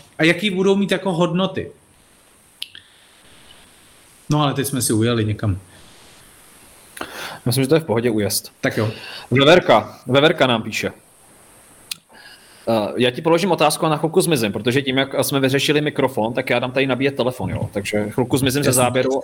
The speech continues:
Speaker 2: ale neboj se, vrátím se, kdyby ne, tak to když tak odmoderuješ.
Speaker 1: Dobře.
Speaker 2: Současné dění odhaluje charaktery. Skvělá příležitost k tomu osahat si ten svůj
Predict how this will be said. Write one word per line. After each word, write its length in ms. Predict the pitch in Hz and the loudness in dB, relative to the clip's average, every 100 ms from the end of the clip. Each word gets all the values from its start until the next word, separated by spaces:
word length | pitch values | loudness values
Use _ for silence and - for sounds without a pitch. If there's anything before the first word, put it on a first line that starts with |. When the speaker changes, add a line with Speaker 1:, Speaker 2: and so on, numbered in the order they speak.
| - | -2
Speaker 2:
ale 420 | 120 120 123 123 123 | 0 2 2 0 -2
neboj 220 | 127 139 | -2 0
se, 140 | 139 127 | 0 2
vrátím 340 | 107 101 120 | 2 0 -2
se, 220 | - 127 | 0 0
kdyby 220 | 123 123 | 0 0
ne, 100 | 127 | 0
tak 120 | 127 120 | -2 -4
to 60 | |
když 100 | 123 | -4
tak 160 | 165 139 | -2 -2
odmoderuješ. 680 | 113 113 107 101 101 - - _ - - - - - | 0 2 2 2 -2 -6 -18 _ -20 -20 -20 -10 -2
Speaker 1:
Dobře. 260 | 131 107 80 - - - - - - | 0 0 -4 -8 -10 -10 -12 -14 -4
Speaker 2:
Současné 560 | - 165 220 208 196 180 | 0 2 2 2 2 2
dění 340 | 147 110 87 - _ - | 0 -2 -8 -16 _ -2
odhaluje 460 | 135 151 165 175 | 0 2 4 2
charaktery. 640 | 160 135 135 - 107 87 - - | 2 0 0 -2 -4 -4 -10 -6
Skvělá 460 | - - 151 165 | -4 2 2 2
příležitost 680 | 160 - 131 131 127 127 - | 0 0 0 0 0 -2 -4
k 100 | - | -2
tomu 340 | 123 123 120 123 | 0 0 -4 -4
osahat 500 | - 127 110 - - | -2 -2 -2 -6 -6
si 140 | - | -6
ten 180 | 123 139 | -2 -2
svůj 520 | 139 123 120 110 120 | -2 0 0 2 0